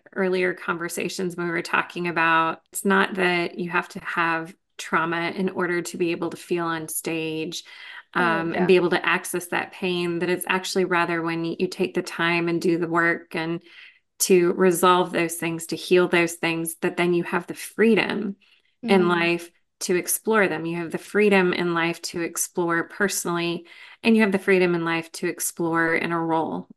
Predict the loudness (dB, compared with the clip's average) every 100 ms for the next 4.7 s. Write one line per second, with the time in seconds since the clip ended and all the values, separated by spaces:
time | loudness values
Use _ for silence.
0 | -8 -6 -2 0 0 -4 -8 -10 -14 -18
1 | -18 -20 -20 0 2 4 4 2 2 2
2 | 0 2 2 2 -2 -2 -2 -2 -2 -2
3 | -4 -4 -2 -2 -2 -2 -2 -2 -4 -6
4 | -6 -8 -6 -4 -4 -6 -10